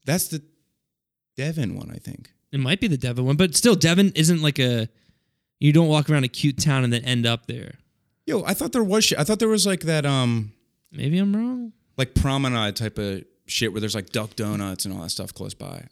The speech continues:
Speaker 2: Maybe it's close by. Maybe I didn't go in the right way. Um, but yeah, I got laughed out of that, uh, conversation. And then we went to a cat cafe and it was fine. And we saw, we saw a few cats and it was cute.
Speaker 1: Yo, I've never been to one.
Speaker 2: No.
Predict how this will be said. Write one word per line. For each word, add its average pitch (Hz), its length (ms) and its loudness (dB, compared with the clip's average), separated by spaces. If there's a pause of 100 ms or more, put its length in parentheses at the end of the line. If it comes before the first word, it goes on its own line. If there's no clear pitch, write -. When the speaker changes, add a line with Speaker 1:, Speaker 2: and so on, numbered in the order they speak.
(140)
Speaker 2:
Maybe 127 340 0
it's - 80 -2
close 113 220 -6
by. 113 280 -4
Maybe 135 240 4
I 147 60 4
didn't 135 160 2
go 127 140 2
in 120 80 0
the 113 80 -2
right 113 180 -2
way. 110 340 -4 (200)
Um, 113 480 -4 (420)
but 147 120 2
yeah, 120 280 0 (100)
I 170 60 -2
got 165 140 2
laughed 127 320 -2
out 113 180 -4
of 113 80 -4
that, 110 240 -6
uh, 110 180 -8
conversation. 117 680 -8 (360)
And 151 120 0
then 202 120 6
we 208 100 6
went 196 180 6
to 185 100 0
a 175 60 0
cat 165 300 -2
cafe 165 480 0
and 180 120 0
it 185 60 0
was 185 140 -4
fine. 247 180 -6
And 135 100 0
we 120 60 -2
saw, 135 240 -4
we - 280 -16
saw 147 120 -4
a 139 60 0
few 143 140 -6
cats 151 280 -4
and 180 80 -2
it - 20 0
was 180 80 -4
cute. - 240 -12 (200)
Speaker 1:
Yo, 139 120 0
I've 104 100 0
never 143 160 2
been 123 160 -2
to 120 100 -2
one. 98 160 -8 (1120)
Speaker 2:
No. 131 760 2